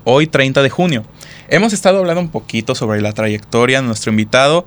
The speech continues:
aquí en la carrera de Ingeniería en Comunicación Multimedia y aparte en su trayectoria de creador de contenido. Y ahorita mismo quiero,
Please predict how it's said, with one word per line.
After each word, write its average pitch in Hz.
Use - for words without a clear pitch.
aquí 110
en 117
la 120
carrera 120
de 110
Ingeniería 110
en 113
Comunicación 117
Multimedia 139
y 135
aparte 131
en 120
su 113
trayectoria 117
de 110
creador 113
de 127
contenido. 127
Y 220
ahorita 131
mismo 175
quiero, 160